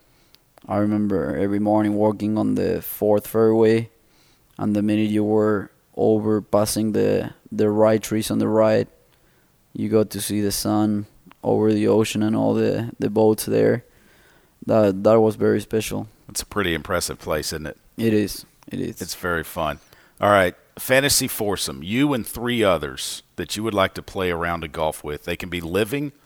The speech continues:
Speaker 2: or deceased.
Speaker 1: Tiger, for sure. Um, I would like to play with Roberto De Vicenzo.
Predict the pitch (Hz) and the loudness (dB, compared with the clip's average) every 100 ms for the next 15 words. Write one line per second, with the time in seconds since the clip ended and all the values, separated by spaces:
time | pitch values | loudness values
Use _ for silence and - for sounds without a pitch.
0 | _ _ 101 98 92 - 85 71 - - | _ _ -4 -2 -2 -4 -4 -6 -8 -12
1 | _ _ _ _ _ _ _ _ _ _ | _ _ _ _ _ _ _ _ _ _
2 | _ _ _ _ _ _ _ _ _ - | _ _ _ _ _ _ _ _ _ 0
3 | 113 120 123 135 - _ _ _ - - | 4 6 4 0 -8 _ _ _ -14 -10
4 | 110 - 107 104 113 _ _ _ _ _ | -8 -6 -4 -4 -8 _ _ _ _ _
5 | _ _ _ _ _ _ _ _ _ _ | _ _ _ _ _ _ _ _ _ _
6 | _ _ - 110 104 101 101 101 98 98 | _ _ -4 -2 0 0 -2 -4 -4 -6
7 | 98 78 71 107 _ _ _ _ _ _ | -6 -8 -12 -18 _ _ _ _ _ _
8 | _ _ _ _ _ _ _ _ _ _ | _ _ _ _ _ _ _ _ _ _
9 | _ _ _ _ _ _ _ _ _ _ | _ _ _ _ _ _ _ _ _ _
10 | _ 104 110 117 107 107 104 101 110 113 | _ 2 6 6 6 4 2 -2 2 2
11 | 110 107 104 104 104 - - - - - | 2 -2 -2 -4 -6 -8 -16 -18 -20 -10
12 | 113 107 113 117 123 131 - _ _ - | 0 4 4 4 0 -4 -8 _ _ -12
13 | 110 110 - 120 123 135 | -6 -6 -4 -6 -4 -6